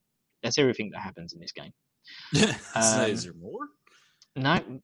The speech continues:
Speaker 1: that's it. It's really simple and really straightforward, and it, it does work. Uh, when you're actually playing the game, it's not an unenjoyable experience.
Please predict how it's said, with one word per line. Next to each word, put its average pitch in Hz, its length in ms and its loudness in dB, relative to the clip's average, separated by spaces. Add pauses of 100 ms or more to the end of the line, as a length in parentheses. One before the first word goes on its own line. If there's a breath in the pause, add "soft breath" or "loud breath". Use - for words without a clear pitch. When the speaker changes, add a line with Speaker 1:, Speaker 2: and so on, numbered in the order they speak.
(220)
Speaker 1:
that's 165 160 -2
it. 233 120 0
It's - 180 -2
really 175 240 8
simple 147 440 2
and 107 120 -4
really 117 220 2
straightforward, 101 600 -4 (220)
and 104 460 -6 (180)
it, 131 180 -2 (500)
it 160 140 0
does 190 180 4
work. 214 280 2 (200)
Uh, 135 160 2
when 175 180 6
you're 214 100 4
actually 165 260 -2
playing 147 380 2
the 120 60 0
game, 135 380 -2 (520 soft breath)
it's - 240 -2
not 160 260 4
an 151 100 -2 (120)
unenjoyable 139 760 2
experience. 143 840 -8